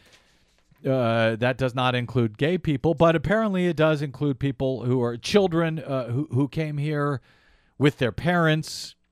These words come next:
undocumented, uh, immigrants who, who came here, who are not citizens, who have been here all their lives, who have, who know no other life than that here in the United States.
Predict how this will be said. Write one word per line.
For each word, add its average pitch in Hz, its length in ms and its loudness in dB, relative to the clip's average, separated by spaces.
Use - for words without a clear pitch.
undocumented, 135 1120 -2
uh, 113 320 -2
immigrants 139 560 0
who, 143 200 -2
who 123 120 2
came 135 280 -6
here, 131 200 -4
who 123 180 2
are 110 120 2
not 120 300 -4
citizens, 156 600 2
who 120 80 0
have 101 140 -2
been 139 180 -2
here 131 160 -6
all 123 200 -2
their 107 180 -4
lives, 147 420 -8
who 117 120 -8
have, 104 240 -8
who 143 120 4
know 123 280 2
no 139 340 2
other 151 320 2
life 135 400 -4
than 127 180 -6
that 127 220 -6
here 139 280 -8
in 127 180 -6
the 123 80 -4
United 117 440 -4
States. - 540 -2